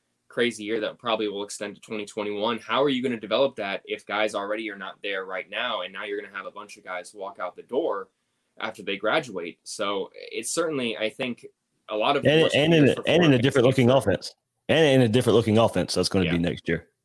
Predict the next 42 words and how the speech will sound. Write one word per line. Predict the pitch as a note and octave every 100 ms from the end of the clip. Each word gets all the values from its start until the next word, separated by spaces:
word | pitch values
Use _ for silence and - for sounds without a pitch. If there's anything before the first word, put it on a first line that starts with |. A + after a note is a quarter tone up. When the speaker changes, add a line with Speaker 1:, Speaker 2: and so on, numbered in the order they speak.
| _
Speaker 2:
So. | -
Speaker 1:
Absolutely. | B2+ E2+ D#2+ - - - -
It, | G#2+
you | A#2+
know, | A#2 G2+
you're, | A#2 A#2
you're | F#2+ A2
losing | B2 C3+ A#2+
your, | A2 G2+ - _ _ _ -
your | G2
quarterback. | - C#3 C3+ A#2+ A2+ A2 -
You're, | - G#2+ E2+
you're | A2
losing, | A2+ A#2 A2+ G2+ _ _ _ _ _
what, | A#2 - -
four | C3 C3+
offensive | B2 B2 B2+ A#2+ G2+
linemen. | G2+ G#2+ G#2+ A2 G#2 A2+ _ -
Um, | F2+ F#2 F#2 F2+ F2 _ _ _ _ _ _ _ _ _ _
this | A#2+ C3
is | D3
a |
team | - C3+ C#3+ D3
that | A#2+ A2 A2 G#2+ _ _ _ _ _ _ _ _ _ _ _ _ -
a | G#2+
lot | A2
of | C#3+
people | D#3 D3+
were | D3
really | C3+ C#3
high | C3 C#3+
on | C#3+
this | C3+
team | B2+ A2
because | A2 G#2
of | F#2+
how | A2
many | B2 B2
players | - A2+ A#2 A2+
were | G#2+
coming | - A#2+ A2
back, | G#2 G2+ -